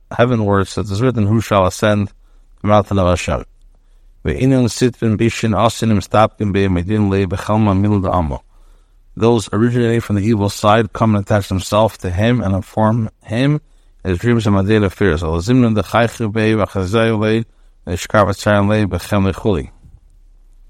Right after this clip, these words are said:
As sometimes mock him and show him false things and torment him from his dreams. Because B'nai Vayikra, Ayin Shem Baruch is, it says over there. Ve'hine, kol ma sheyarach binyanim elu machshavtoi, ga binyanim yasfarim.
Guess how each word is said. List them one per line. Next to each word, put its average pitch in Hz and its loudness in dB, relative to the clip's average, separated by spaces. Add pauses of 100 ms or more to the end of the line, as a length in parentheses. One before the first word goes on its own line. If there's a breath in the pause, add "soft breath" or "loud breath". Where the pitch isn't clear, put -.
(840)
As 95 0
sometimes 113 2
mock 107 4
him 110 0
and 101 0
show 104 0
him 104 2
false 110 0
things 110 -2
and 90 -4
torment 107 0
him 107 0
from 104 -2
his 98 0
dreams. 104 -2 (560)
Because - -2
B'nai 104 0
Vayikra, 110 2
Ayin 104 0
Shem 101 0
Baruch 90 0
is, 82 -8
it 82 -12
says 87 -4
over 82 -2
there. 60 -4 (560)
Ve'hine, 104 0
kol 135 2
ma 123 2
sheyarach 113 2
binyanim 104 2
elu 107 2
machshavtoi, 110 0 (360)
ga 101 2
binyanim 104 2
yasfarim. 101 0